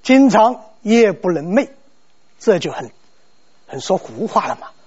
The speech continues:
说的有点肉麻了嘛。你又不是人家的亲儿子，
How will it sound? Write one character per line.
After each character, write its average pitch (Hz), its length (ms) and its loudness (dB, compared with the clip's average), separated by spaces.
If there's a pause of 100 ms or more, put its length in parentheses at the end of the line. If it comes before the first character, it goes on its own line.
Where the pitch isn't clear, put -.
(180)
说 226 200 4
的 220 100 2
有 202 160 0
点 170 200 -2
肉 214 140 4
麻 156 340 -10
了 196 100 2
嘛。 - 140 -10 (760)
你 233 120 8
又 359 100 10
不 349 160 2
是 277 100 2
人 233 160 2
家 240 120 4
的 196 80 -2
亲 247 280 0
儿 180 160 2
子， - 180 -10